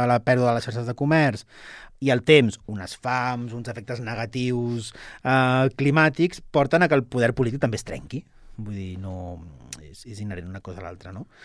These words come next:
Eh, durant el govern de Ramsès onze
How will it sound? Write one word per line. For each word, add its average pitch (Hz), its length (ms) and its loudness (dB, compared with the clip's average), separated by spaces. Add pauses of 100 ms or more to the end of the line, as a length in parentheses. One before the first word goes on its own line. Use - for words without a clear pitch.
(360)
Eh, 120 560 4
durant 139 200 0
el 127 80 -2
govern 143 240 4
de - 80 8
Ramsès 139 640 2
onze 170 520 4